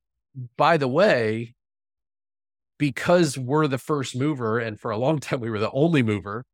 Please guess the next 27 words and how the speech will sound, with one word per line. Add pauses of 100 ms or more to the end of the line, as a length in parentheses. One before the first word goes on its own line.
(280)
we
can
buy
stuff
at
a
really
good
basis. (560)
And
that's
gonna
allow
us
to
do
good
deals,
and,
and
then
we
can
control
our
own
destiny.